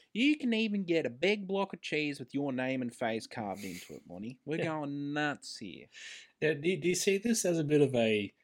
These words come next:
Speaker 2: a world? Like you said, there's, there's the different areas you go to inside this restaurant. Like, there's a pirate ship room, there's a room for the Lost Boys and stuff. Yep, okay, cool.
Speaker 1: Yeah, do you, you familiar with, like, the,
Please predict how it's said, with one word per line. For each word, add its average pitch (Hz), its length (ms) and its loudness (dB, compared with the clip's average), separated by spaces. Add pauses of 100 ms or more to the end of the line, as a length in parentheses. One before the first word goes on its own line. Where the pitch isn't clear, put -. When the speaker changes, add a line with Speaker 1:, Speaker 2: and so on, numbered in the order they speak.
(160)
Speaker 2:
a 107 80 -2
world? 110 520 4
Like 131 140 -4
you 147 80 2
said, 135 220 2
there's, 120 440 2 (480)
there's 113 120 -6
the 117 80 0
different 131 280 0
areas 113 380 2
you 107 80 -4
go 107 220 2
to 123 180 0
inside 117 380 -2
this 127 180 -4
restaurant. 127 400 -2
Like, 104 140 -2
there's 104 120 -2
a 98 40 -4
pirate 117 340 2
ship - 260 -6 (640)
room, 117 440 2
there's 107 180 -2
a 107 140 -2 (120)
room 110 280 0
for - 120 -8
the 104 140 -4
Lost 107 220 -2
Boys 113 240 4
and 113 100 -8
stuff. 123 300 -2
Yep, 120 260 -4
okay, 110 300 -6 (140)
cool. 117 220 -2 (720)
Speaker 1:
Yeah, 147 280 2 (120)
do 147 100 -6
you, 143 140 -6
you 139 60 -6
familiar 165 420 -4
with, 127 160 -8
like, 117 260 -4
the, 107 340 -4